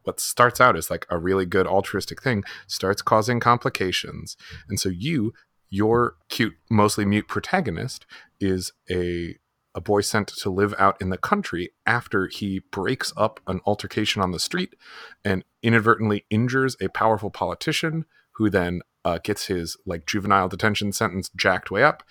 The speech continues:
And so he's out in the boonies where he meets a lovable cast of characters and sort of tries to live out his year without causing any trouble, because if he causes any trouble, then he goes to real Japanese prison, and I don't think you wanna go there.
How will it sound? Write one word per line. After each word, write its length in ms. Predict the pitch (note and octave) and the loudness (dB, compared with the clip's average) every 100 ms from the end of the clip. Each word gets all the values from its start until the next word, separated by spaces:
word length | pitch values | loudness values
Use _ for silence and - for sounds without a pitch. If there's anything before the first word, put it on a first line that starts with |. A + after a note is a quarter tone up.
| - - - | -20 -20 -10
And 80 | |
so 80 | G#2+ | -6
he's 260 | F#2 B2+ B2 | -2 0 2
out 160 | A#2+ | 2
in 80 | G2 | 0
the 80 | F#2+ | -4
boonies 760 | F2 D#3 F#3+ G2 D#2+ F2 - - _ _ - | 0 0 0 0 -4 -6 -8 -12 _ _ -6
where 400 | G2 F2 E2 - - | -4 -2 -4 -10 -14
he 160 | - | -6
meets 240 | G2+ F#2 - | -4 -6 -6
a 80 | F#2+ | 2
lovable 320 | A#2 A#2+ A2 | 2 2 -2
cast 320 | - G#2 - | 0 0 -2
of 80 | - | -2
characters 500 | F3+ E3 E3 D3 B2+ | 4 4 6 0 0
and 140 | G2 | -4
sort 140 | G2+ F#2+ | -2 -4
of 140 | F2 _ _ | -6 _ _
tries 360 | - G#2 F#2 - | 2 4 4 0
to 100 | G2 | -2
live 220 | F#2 F#2+ | 0 4
out 200 | F#2+ - | 4 2
his 200 | G2 F2 | -4 -4
year 220 | F2+ F2+ | -2 -2
without 340 | F2 F2 F#2 - | -2 0 0 2
causing 340 | G2 F2 F2+ | 2 2 0
any 140 | F#2 F#2 | -4 0
trouble, 320 | - D#3+ F2+ | 2 2 0
because 340 | E2+ - G#2 - | -4 -2 -2 -2
if 80 | - | -8
he 60 | |
causes 360 | - F#2 F2 E2+ | -4 -2 -2 -6
any 160 | E2 | -8
trouble, 380 | E2 A2 F#2+ D#2 - | -2 -2 -2 -4 -2
then 100 | G2+ | -2
he 100 | F#2+ | -2
goes 160 | - - | -6 -10
to 100 | D#2+ | -8
real 340 | F2 F#2 E2 | -2 0 -2
Japanese 500 | - C#2 - - D#2 | -4 -8 -8 -12 -12
prison, 400 | - - - - - | -10 -8 -8 -12 -16
and 260 | - - _ _ _ - | -18 -18 _ _ _ -6
I 40 | |
don't 140 | F2 F2 | -4 -2
think 160 | F2+ | -4
you 120 | D#2+ D#2 | -4 -6
wanna 140 | B1 | -6
go 180 | D#2+ D2+ | -6 -4
there. 340 | E2+ - - | -4 -4 -10